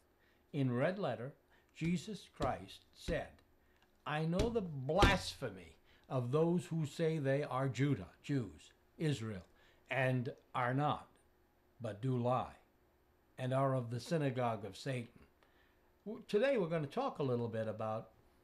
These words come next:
Cain's influence, Cain's seed line's influence on Jacob Israel,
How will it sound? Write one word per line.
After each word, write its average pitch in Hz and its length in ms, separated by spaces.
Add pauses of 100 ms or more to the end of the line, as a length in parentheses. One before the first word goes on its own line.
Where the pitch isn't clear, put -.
(380)
Cain's 180 440
influence, 120 760 (380)
Cain's 180 460
seed 185 300
line's 113 560
influence 120 720 (400)
on 135 380
Jacob 180 440
Israel, 147 520